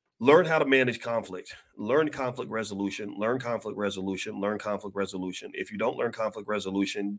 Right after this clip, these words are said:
you're, you'll, you'll have a lot of heartbreak in your life. You'll lose things that are more valuable than money. You'll find yourself, um,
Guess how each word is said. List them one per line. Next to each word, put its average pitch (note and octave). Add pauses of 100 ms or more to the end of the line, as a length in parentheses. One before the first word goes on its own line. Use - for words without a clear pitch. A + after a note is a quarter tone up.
you're, A2
you'll, G#2+
you'll G2+
have G2+
a F#2
lot G#2
of G2
heartbreak G#2+
in G2
your F#2
life. G2+ (320)
You'll G#2
lose A2
things A2
that F#2+
are F#2+
more G2
valuable G2
than F2+
money. G2+ (260)
You'll G#2
find G#2+
yourself, G2+
um, G2